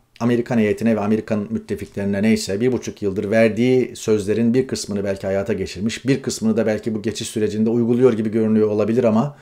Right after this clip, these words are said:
önümüzdeki aylar o ülkenin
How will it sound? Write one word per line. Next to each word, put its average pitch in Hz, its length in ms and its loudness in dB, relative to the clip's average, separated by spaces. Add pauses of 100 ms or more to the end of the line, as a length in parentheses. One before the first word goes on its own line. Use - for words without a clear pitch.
(380)
önümüzdeki 131 460 0
aylar 113 460 0 (300)
o 131 140 6
ülkenin 123 440 0